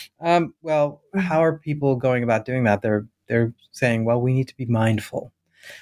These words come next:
Speaker 1: And so, and of course, by mindful, they mean Eastern meditation. And by Eastern meditation, they have an Orientalist idea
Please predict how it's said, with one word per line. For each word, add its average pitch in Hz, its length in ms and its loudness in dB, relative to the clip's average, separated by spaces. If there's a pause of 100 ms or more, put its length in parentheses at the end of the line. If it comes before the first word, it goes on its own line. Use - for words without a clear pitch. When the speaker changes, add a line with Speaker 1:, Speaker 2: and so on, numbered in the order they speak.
(160)
Speaker 1:
And 135 200 -2
so, 139 380 0
and 139 100 -2
of 127 100 -2
course, 139 220 -2
by 120 180 2
mindful, 123 580 0
they 113 140 2
mean 117 400 0
Eastern 110 560 2
meditation. 104 800 -2
And 107 120 -6
by 110 140 0
Eastern 120 400 0
meditation, 110 580 0
they 104 80 2
have 104 160 2
an 107 120 -2
Orientalist 107 760 0
idea 104 560 0